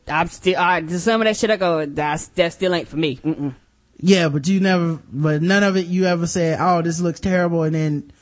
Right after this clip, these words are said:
Speaker 2: like, once you see it, you like, "Uh, this is actually, this is okay with me."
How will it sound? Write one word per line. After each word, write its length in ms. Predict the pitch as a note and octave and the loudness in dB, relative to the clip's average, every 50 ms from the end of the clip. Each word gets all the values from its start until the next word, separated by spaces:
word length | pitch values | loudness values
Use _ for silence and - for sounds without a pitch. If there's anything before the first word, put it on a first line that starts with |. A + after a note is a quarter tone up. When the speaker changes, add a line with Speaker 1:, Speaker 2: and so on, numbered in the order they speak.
| _ - - _ _ _ _ - - F2 | _ -20 -20 _ _ _ _ -16 -8 -4
Speaker 2:
like, 280 | B2 C3 C3+ C3 C3+ B2 | -2 -2 -2 -2 -2 -2
once 240 | D3 E3 D#3 - D#3 | -2 -2 -2 -2 -4
you 60 | D3 | -6
see 280 | - - F#3 F3+ F3 | -2 -2 0 0 0
it, 40 | D#3+ | 0
you 120 | D#3 D#3+ D3 | -2 -2 -2
like, 220 | C3+ C3 B2+ - | -2 -2 -2 -2
"Uh, 160 | A#2+ C3+ C3+ C3 | -4 -4 -2 -2
this 140 | C3+ C#3+ | -2 -2
is 80 | B2+ C#3 | -2 -2
actually, 360 | B2+ B2+ B2 - A2+ A2 A2 - _ _ - | -4 -4 -4 -4 -6 -8 -8 -10 _ _ -8
this 160 | A2+ B2 B2+ | -4 -4 -2
is 100 | A#2 A2+ | -2 -2
okay 240 | A#2 A2 - C3+ A#2+ | -4 -4 -2 -4 -2
with 120 | B2 B2 B2 | -2 -2 -2
me." 200 | C3+ C3 C3 C3 | -2 -2 -4 -6